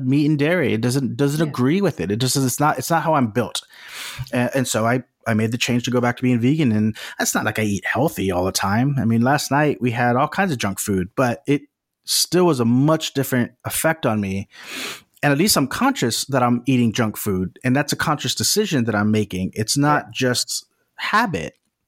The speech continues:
Speaker 1: And I think that that self-discovery and, and, and which starts with, a, it's just like any, any revelation starts with listening.
Speaker 2: Yeah.
Speaker 1: Listening to yourself, listening to others, listening to things around you,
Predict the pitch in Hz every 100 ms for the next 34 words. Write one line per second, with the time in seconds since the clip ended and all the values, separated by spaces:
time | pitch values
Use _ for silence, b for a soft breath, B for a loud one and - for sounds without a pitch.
0 | _ _ _ _ _ - 147 139 127 B
1 | B B B B B B 147 135 196 208
2 | 226 175 143 - _ _ _ _ _ -
3 | - 170 - 127 - - 151 143 113 107
4 | 104 107 _ _ _ _ _ _ _ _
5 | 131 120 117 135 120 117 123 117 107 127
6 | - 156 160 131 120 123 143 139 185 190
7 | - 151 160 156 143 - 151 160 131 113
8 | 113 110 - 107 101 - 117 - 101 104
9 | 95 - - - _ _ _ _ _ -
10 | 175 110 - 107 - 104 147 147 147 -
11 | 107 - 104 95 - 135 135 135 - -
12 | - - 113 117 107 104 - _ 123 110
13 | 101 110 131 117 127